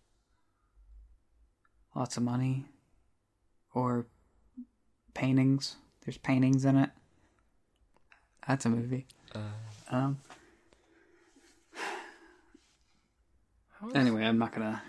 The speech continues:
Speaker 1: be bothered to look up I-, <laughs> Ryan Reynolds'
Speaker 2: Yeah, wait, uh, uh,
Speaker 1: I M D B.
Speaker 2: just, like, we can look up Ryan Reynolds movies if we really wanted to, but we're not because, yeah. Um,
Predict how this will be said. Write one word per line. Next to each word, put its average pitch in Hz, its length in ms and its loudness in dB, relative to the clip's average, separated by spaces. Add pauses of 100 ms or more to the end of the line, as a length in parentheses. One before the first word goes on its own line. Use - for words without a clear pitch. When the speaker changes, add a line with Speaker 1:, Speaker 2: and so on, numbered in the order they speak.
Speaker 1:
be 123 120 4
bothered 110 440 2
to 117 240 0 (140)
look 127 220 4
up 120 180 2
I-, 117 120 2 (240)
<laughs> - 200 -8
Ryan 127 340 8
Reynolds' 120 200 4
Speaker 2:
Yeah, 131 160 12
wait, 156 260 8
uh, 139 60 6
uh, 127 100 8
Speaker 1:
I 139 260 10
M 139 80 10
D 143 120 10
B. 143 120 6
Speaker 2:
just, 139 140 4
like, 131 300 2 (360)
we 135 100 -4
can 131 300 0
look 110 160 -2
up 107 100 0 (280)
Ryan 113 200 -4
Reynolds 110 280 0
movies 110 260 0
if 104 120 -8
we 117 80 -4
really 113 220 2
wanted 113 340 -4
to, 104 200 -4 (420)
but - 80 -16
we're 113 100 -6
not 113 220 -6 (140)
because, - 520 -10
yeah. 139 100 -10 (1600)
Um, 110 180 -16